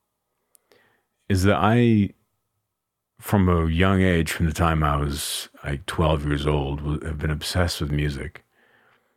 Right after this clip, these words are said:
And I always had it in my mind from that age that I was going to be a really successful musician.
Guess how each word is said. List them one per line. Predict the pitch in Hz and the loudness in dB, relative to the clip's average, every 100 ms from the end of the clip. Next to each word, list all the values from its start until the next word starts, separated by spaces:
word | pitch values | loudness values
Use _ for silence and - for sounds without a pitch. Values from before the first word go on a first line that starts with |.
| _ _ _ _ _ _ _ - | _ _ _ _ _ _ _ 0
And | 98 | 2
I | 104 | 4
always | 127 131 - | 4 4 4
had | 104 107 | 4 4
it | 78 | 2
in | |
my | 80 73 | 0 0
mind | 73 87 76 71 76 80 - _ _ - | 0 2 0 0 -2 -6 -10 _ _ -8
from | 80 76 | -4 -2
that | 73 71 | 0 0
age | 73 73 73 | -2 -4 -6
that | 90 - | -6 -2
I | 82 | 0
was | 80 82 | 0 -2
going | - 82 76 | -2 -2 -2
to | |
be | 73 78 76 78 | -4 -2 0 -2
a | 76 | -4
really | 76 82 80 | -2 -2 -2
successful | 78 - - - 85 - - 78 73 76 - _ _ _ _ _ _ _ _ _ _ _ _ _ _ _ _ | -2 -6 -6 -2 -2 -2 -6 -4 -4 -6 -12 _ _ _ _ _ _ _ _ _ _ _ _ _ _ _ _
musician. | 87 85 82 113 - 62 - | 0 2 4 2 2 -6 -12